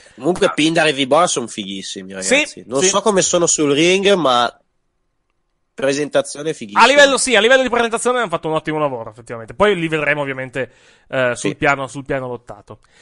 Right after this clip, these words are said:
Speaker 2: Eh, Drago, che poi scopriremo a fine puntata essere prigioniero di, di Cobra Moon e della
Speaker 1: E
Speaker 2: tribù.
Speaker 1: sputare fuoco, ma quello lo
Speaker 2: Vabbè, è
Speaker 1: sapevamo
Speaker 2: un
Speaker 1: già.
Speaker 2: drago, giustamente. Non, non, non dovrebbe, non dovrebbe essere una sorpresa da quel punto di vista.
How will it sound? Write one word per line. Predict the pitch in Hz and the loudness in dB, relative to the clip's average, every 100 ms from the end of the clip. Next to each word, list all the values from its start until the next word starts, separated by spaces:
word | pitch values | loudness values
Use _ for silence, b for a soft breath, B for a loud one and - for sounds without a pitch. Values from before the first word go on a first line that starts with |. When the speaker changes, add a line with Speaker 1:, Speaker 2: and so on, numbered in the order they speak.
| b b | b b
Speaker 2:
Eh, | 175 175 | 4 4
Drago, | 165 240 262 | 6 4 6
che | 220 | 4
poi | 190 240 | 4 4
scopriremo | 226 208 226 233 | 4 2 2 2
a | |
fine | 185 220 - | 0 0 -2
puntata | 196 185 208 175 170 | -2 2 4 4 0
essere | - 160 156 _ | 0 -2 -4 _
prigioniero | 202 247 208 208 190 - 202 202 170 156 | 0 2 4 2 2 -2 0 2 0 -2
di, | 151 143 139 135 131 127 123 120 120 135 | -2 -4 -4 -6 -8 -10 -10 -12 -12 -10
di | 170 | -4
Cobra | 190 175 165 | 0 2 2
Moon | 165 165 160 143 | 0 -4 -4 -4
e | |
della | 135 131 | -4 -4
Speaker 1:
E | |
Speaker 2:
tribù. | 135 170 | 0 0
Speaker 1:
sputare | 139 196 226 240 | 2 2 4 4
fuoco, | - 202 175 143 | 4 4 4 2
ma | 135 | -6
quello | - 175 160 | -2 0 2
lo | |
Speaker 2:
Vabbè, | 160 | 4
è | 160 | 4
Speaker 1:
sapevamo | 143 185 | 4 4
Speaker 2:
un | |
Speaker 1:
già. | 156 | 2
Speaker 2:
drago, | 135 131 135 131 | 2 2 0 -6
giustamente. | 120 123 131 117 113 113 | -6 -8 -8 -8 -14 -14
Non, | 110 107 110 110 110 | -16 -16 -18 -20 -18
non, | 110 113 | -18 -16
non | 131 160 170 | -10 -6 -2
dovrebbe, | 170 160 160 143 | 2 2 2 0
non | 175 190 | -2 0
dovrebbe | 202 202 196 | 2 4 2
essere | 180 165 | 2 -2
una | 156 | -2
sorpresa | 160 139 127 113 117 | -4 -8 -10 -14 -14
da | 117 | -14
quel | 120 | -14
punto | 113 120 113 | -16 -18 -16
di | 104 | -18
vista. | 104 107 | -20 -20